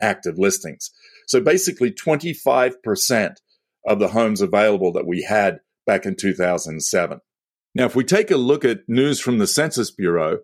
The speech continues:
new home sales of new single-family houses in June twenty twenty-three were at a seasonally adjusted annual rate of six hundred ninety-seven thousand. We've talked in past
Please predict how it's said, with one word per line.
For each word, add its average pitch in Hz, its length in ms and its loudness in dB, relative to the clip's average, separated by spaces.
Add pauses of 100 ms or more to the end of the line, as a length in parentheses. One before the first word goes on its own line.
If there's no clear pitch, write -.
(280)
new 160 200 4
home 160 260 2
sales 104 480 0
of 92 160 -4
new 185 520 2
single-family 147 760 0
houses 110 500 -2
in 104 180 0
June 135 360 0
twenty 120 260 -2
twenty-three 107 800 -2 (320)
were 117 200 4
at 110 60 2
a 104 140 4
seasonally 175 680 0
adjusted 120 640 0
annual 156 460 2
rate 107 400 0 (420)
of 104 160 0
six - 320 -2
hundred 123 280 0
ninety-seven 107 680 0
thousand. 87 460 -2 (520)
We've 123 240 0
talked 147 340 0
in 120 260 2 (120)
past 127 420 0